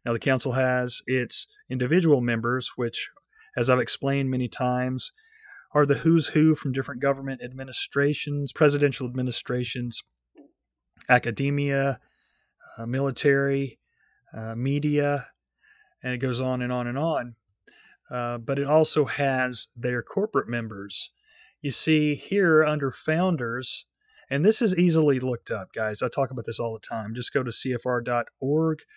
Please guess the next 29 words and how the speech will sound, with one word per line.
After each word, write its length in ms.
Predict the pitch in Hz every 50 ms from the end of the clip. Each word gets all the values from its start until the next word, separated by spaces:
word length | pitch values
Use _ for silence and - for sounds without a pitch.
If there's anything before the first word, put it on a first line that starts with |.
| - - - - _ -
look 160 | 131 120 -
up 160 | 135 127 -
their 120 | - 107 -
corporate 360 | - - 147 143 - - -
membership, 640 | 143 139 143 139 - - - 139 139 139 139 139 -
their 120 | - 107
board 260 | 107 - 131 123 123
of 80 | 120 113
directors, 680 | - 107 107 123 135 139 - - - 139 139 135 123
and 220 | 123 120 135 139 135
their 140 | 123 123 -
individual 600 | 127 131 123 123 117 123 131 123 127 123 120 120
member 400 | 120 127 131 127 113 98 98 101 101
roster. 500 | 104 107 104 - - - - 98 92 - _ _ _ _ _ - - - - - - _ _ -
But 320 | 139 131 120 - - - - _ - - - - - - _ -
anyway, 460 | 175 180 160 143 139 131 131 135 131
he's 240 | 113 147 151 - -
got 220 | 156 147 139 127
here 360 | 110 139 131 135 143 147 - -
Bank 240 | 143 127 123 -
of 80 | - 123
America, 600 | 123 120 123 123 127 135 139 - - 180 180 165 - - _ _ _ _
Merrill 380 | 135 131 131 127 120 120 117 120
Lynch, 480 | 123 131 160 175 - - - - - - _ _
Chevron, 760 | - - - - 135 127 123 127 135 135 135 151 170 180 170 - _ _ _ -
Exxon, 580 | 131 127 - - - 151 139 139 147 165 180 170 - _ - - - - _ -
Goldman 420 | - 120 120 120 117 120 117 113
Sachs, 640 | 110 - - 131 123 127 147 - - - - - - _ _ _ _ _ _ _
Hess, 540 | - - 135 147 170 - - - - -